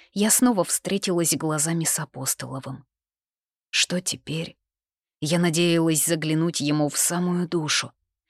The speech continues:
«Откажешься от меня?» Внезапно подавшись вперед, Артем вцепился в меня железной хваткой и перетащил к себе на колени.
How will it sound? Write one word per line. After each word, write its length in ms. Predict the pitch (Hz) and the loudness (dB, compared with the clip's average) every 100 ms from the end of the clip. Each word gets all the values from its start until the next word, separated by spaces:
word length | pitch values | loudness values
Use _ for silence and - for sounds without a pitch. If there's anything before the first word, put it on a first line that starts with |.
| - | -8
«Откажешься 880 | 160 170 - 262 240 180 - - 139 | -6 -4 0 2 4 2 2 0 -2
от 140 | 127 165 | -4 -2
меня?» 340 | 180 196 143 _ _ _ _ _ _ _ _ _ _ _ _ _ _ _ _ _ _ _ - | 0 0 -2 _ _ _ _ _ _ _ _ _ _ _ _ _ _ _ _ _ _ _ -6
Внезапно 640 | 139 180 185 220 - 175 | 0 2 4 2 2 -2
подавшись 720 | - 160 151 185 - 147 - | -2 -2 -2 -2 -2 -2 -2
вперед, 500 | - - 170 196 208 - - - | -2 -4 -2 -2 -2 -8 -16 -4
Артем 460 | 180 170 190 185 | -2 2 4 2
вцепился 760 | - - 147 135 180 185 - 135 | 0 0 0 2 0 2 0 0
в 80 | |
меня 260 | 147 156 165 | 2 2 2
железной 520 | 143 147 170 151 139 | 2 0 0 0 -2
хваткой 600 | 131 165 220 - 156 139 - - | -2 -2 -2 -2 -6 -6 -10 -4
и 80 | 214 | 0
перетащил 720 | 208 185 185 170 - 220 202 | 2 2 0 0 0 0 -2
к 60 | |
себе 300 | - - 127 | 0 -2 0
на 100 | 160 | -2
колени. 580 | 156 170 160 131 123 127 | -2 -4 -4 -4 -6 -10